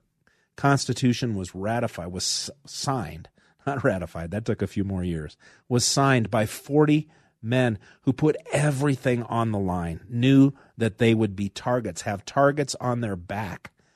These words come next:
to be hanged on sight by the king's army. In a country that was not for war, was not for revolution.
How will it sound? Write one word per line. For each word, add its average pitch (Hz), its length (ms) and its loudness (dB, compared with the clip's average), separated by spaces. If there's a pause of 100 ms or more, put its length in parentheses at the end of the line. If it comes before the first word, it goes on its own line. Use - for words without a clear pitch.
(280)
to 127 100 0
be 107 180 0
hanged 135 600 -2
on 117 440 -2
sight - 580 -2 (600)
by 117 160 4
the 98 100 0
king's 110 380 -2
army. 98 440 -2 (1400)
In 131 120 4
a 113 80 0
country 156 340 4
that 135 140 6
was 123 240 2
not 131 280 2
for 147 400 6
war, 135 460 4 (300)
was 127 200 4
not 135 380 4
for 156 520 6
revolution. 127 720 2